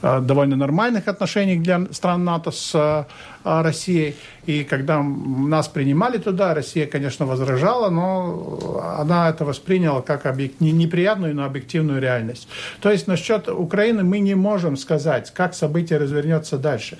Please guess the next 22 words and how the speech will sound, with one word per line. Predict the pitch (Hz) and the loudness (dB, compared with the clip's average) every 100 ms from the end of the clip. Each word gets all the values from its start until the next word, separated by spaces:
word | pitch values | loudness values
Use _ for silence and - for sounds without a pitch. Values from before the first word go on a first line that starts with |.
| - - | -16 -2
Мы | 165 | 2
даже | 208 185 | 4 2
не | 185 | 0
можем | 196 190 165 | 0 0 -2
сказать, | - 175 180 | -2 0 0
что | - 185 | 0 -2
будет | 180 170 156 | 0 0 0
завтра, | 175 196 190 | 0 0 -2
потому | 120 131 | -6 -6
что | 120 135 | -6 -4
последние | - 180 170 156 | -2 0 2 2
новости | 156 170 156 - 147 | 2 2 2 -2 -4
из | 143 | -4
Украины, | 143 165 175 147 | -2 0 2 2
они | 156 | 2
очень | 160 165 156 | 0 0 0
плохие. | 160 135 185 147 - - - | 0 0 0 0 -2 -12 -4
Там, | 160 151 147 | 0 2 2
э, | 139 135 | 2 0
война | 135 143 165 156 | 0 2 4 2
опять | 160 156 165 | 0 -2 0
обостряется, | 143 139 170 190 165 - 123 | -2 -2 0 2 0 -4 -8